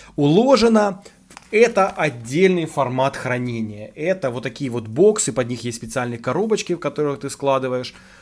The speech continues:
Но я первый раз в руках держу вот такую пластиковую штуку. Она довольно плотная, не скрипит, очень туго запаянная.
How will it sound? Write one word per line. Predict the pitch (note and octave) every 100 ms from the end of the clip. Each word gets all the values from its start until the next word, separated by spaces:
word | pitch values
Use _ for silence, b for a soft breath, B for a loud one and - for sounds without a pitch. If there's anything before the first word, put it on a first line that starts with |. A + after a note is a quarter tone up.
| B B
Но | -
я | B2+ D#3
первый | F#3 - D#3+ C#3+
раз | B2 A#2 A2+
в | G#2+
руках | A#2 C3+ B2 G#2+
держу | A#2 A2+ C3
вот | A#2+ A2+ A#2
такую | A2+ A2+
пластиковую | A#2+ B2+ B2 A2+ A#2
штуку. | A2+ - A#3 F#3+ C3
Она | C3 F3 -
довольно | C3+ D3+ C3+ A#2
плотная, | - D3 G#3+ B3+ G#3+ C#3+
не | B2+ E3
скрипит, | D#3+ B2+ B2+ A2+ G#3 A3 -
очень | E3 D#3 B2
туго | A2+ C#3+ B2+ A2+
запаянная. | A2+ A2+ F#3 A3 G#3 G3 F3+